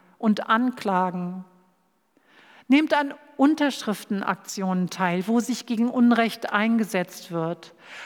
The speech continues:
wo sich Menschen dafür einsetzen, dass unser Prostituiertenschutzgesetz in Deutschland endlich in das nordische Modell umgewandelt wird. An der Stelle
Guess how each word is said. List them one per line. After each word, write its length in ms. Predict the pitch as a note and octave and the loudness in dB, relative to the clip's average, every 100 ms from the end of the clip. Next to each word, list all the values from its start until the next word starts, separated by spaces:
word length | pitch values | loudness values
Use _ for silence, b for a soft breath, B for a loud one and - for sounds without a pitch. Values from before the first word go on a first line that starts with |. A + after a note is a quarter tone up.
| B | B
wo 120 | A#3 | -2
sich 200 | B3 - | 0 2
Menschen 420 | B3 D4 - D4 | 2 2 -2 2
dafür 420 | B3+ B3 - B3+ | 2 2 2 0
einsetzen, 640 | A3+ C4+ C#4 C4+ C4+ - A#3+ | 2 2 2 0 -2 0 4
dass 240 | B3 B3 | 4 2
unser 320 | B3+ A#3+ A#3 | -2 2 2
Prostituiertenschutzgesetz 1600 | A#3 C4 A#3 A3 A#3+ C4 C#4 C#4 B3 B3+ A#3+ - A3 F#3+ G#3+ - | 2 0 -2 -2 -4 0 -2 -2 -4 -2 -2 -2 -4 0 -2 -2
in 240 | C4+ B3+ | 2 4
Deutschland 500 | B3 A#3+ B3 A#3+ A3+ - | 6 4 4 -2 -2 -4
endlich 640 | B3 C4+ B3 G3 F3+ - - b b b b | -2 -2 0 -2 -2 -6 -18 b b b b
in 160 | A3 | 2
das 220 | A3 G#3+ | 2 2
nordische 480 | A3+ A3 A3+ G#3+ A#3+ | 2 4 4 0 0
Modell 440 | A3 G3+ G#3+ G3+ A3 | 2 2 2 0 -2
umgewandelt 920 | G#3+ F#3+ F#3+ F3 F3 F3 F3 F3 F3+ | -2 -2 0 0 0 0 -2 -4 -6
wird. 420 | E3+ E3+ - - _ _ _ _ _ _ _ _ _ _ - | -6 -6 -10 -20 _ _ _ _ _ _ _ _ _ _ -4
An 160 | A3 A3 | 0 2
der 160 | A3 | 2
Stelle 340 | A3 A#3 G#3+ | 0 0 0